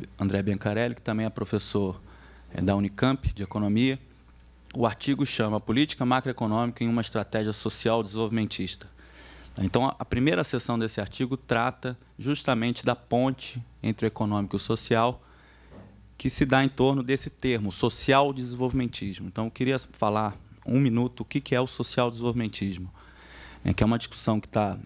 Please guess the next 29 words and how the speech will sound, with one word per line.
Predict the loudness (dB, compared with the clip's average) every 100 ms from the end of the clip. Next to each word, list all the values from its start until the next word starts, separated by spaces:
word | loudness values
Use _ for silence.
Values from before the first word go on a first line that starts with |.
| -16
sendo | -2 2 2
feita | 2 0 2
em | 0
torno | 4 2 2
do, | 0 -2 -6 -10 -16 -20 -8
da | -2
rede | 0 2 0 0
desenvolvimentista, | -6 -2 0 0 0 2 0 2 -4 -6 -12 -20 -20 -20 -14 0
coordenada | 2 4 2 2 0
pelo | 0 -2 -2 -4 -10 -14 -14 -8
co-, | -2 -2 -2 -16 -2
coautor | 0 0 0 0
desse | 0 -2
artigo, | -2 2 2 4
André | 0 0 -2
Biancarelli, | -2 -2 0 0 0 -10 -18 -20 -8
e | 0 0 0
a | -2
plataforma | 0 0 0 -2 -2
social | -4 -6 0 2 2
também, | 0 -6
coordenada | -2 -2 0 -2 -4 -2
pelo, | 0 2 0 -2 -8 -20 -20 -20 -18 -2
pelo | 2 4
Eduardo. | 6 4 0 -8 -12 -20 -20 -20 -4
Bom, | -2 -2 -8 -6
o | -2
social | 2 2 4 2
desenvolvimentismo | 2 -2 -2 -2 -2 -2 -2 -4